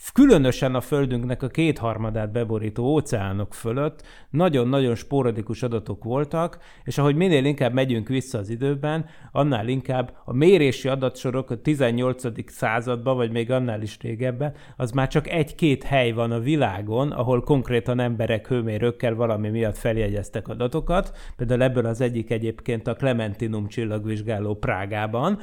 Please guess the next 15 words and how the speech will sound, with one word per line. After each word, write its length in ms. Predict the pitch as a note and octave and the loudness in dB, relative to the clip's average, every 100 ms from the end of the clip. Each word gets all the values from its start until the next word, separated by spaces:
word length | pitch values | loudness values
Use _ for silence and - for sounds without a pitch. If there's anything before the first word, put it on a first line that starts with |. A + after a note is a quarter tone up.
| - - | -8 -6
ahol 240 | B2 A#2+ | 0 2
valami 360 | A#2+ D3 G#2+ G#2+ | 6 6 6 -2
miatt 420 | A#2+ B2 A2+ - | -2 0 -2 -4
egyébként 640 | A2 G#2+ G2 - C3 - - - | -6 -6 -8 -2 -2 -2 -6 -8
a 60 | - | -6
tizennyolcadik 920 | - C#3 A2 G#2 A#2 G#2 A2 G2 G2 A2 | 0 2 2 0 -2 -2 -6 -6 -6 -6
századtól 680 | - A#2+ G#2 G2 - A2 | -4 -4 -4 -6 -6 -6
kezdve 420 | G2 A2 G2 A2 A2 | -4 -6 -4 -6 -4
naponta 440 | A2+ A2 F#2+ G2+ | -4 -4 -6 -6
fölírták 540 | - A2 G2+ - G#2+ - | -6 -4 -4 -4 -8 -4
a 60 | |
hőmérsékleteket, 840 | G#2+ C3+ D3+ E3 E3+ D3+ D#3+ E3 D#3 | -2 0 0 0 0 -2 -2 -2 0
meg, 180 | B2 | -2
meg 180 | A#2 B2 | -2 -2
egyébként, 520 | B2 B2 - C3 A#2 | 0 -2 -2 -4 -4